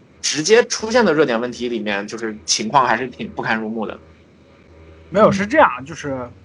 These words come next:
Speaker 2: 我，我感觉罗斯刚才说的那种情况是有的，就是，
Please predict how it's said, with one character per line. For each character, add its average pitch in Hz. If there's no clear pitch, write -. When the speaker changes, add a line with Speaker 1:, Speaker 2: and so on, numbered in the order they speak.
Speaker 2:
我， 160
我 208
感 180
觉 135
罗 151
斯 220
刚 233
才 202
说 208
的 208
那 214
种 165
情 139
况 185
是 226
有 131
的， 123
就 -
是， 131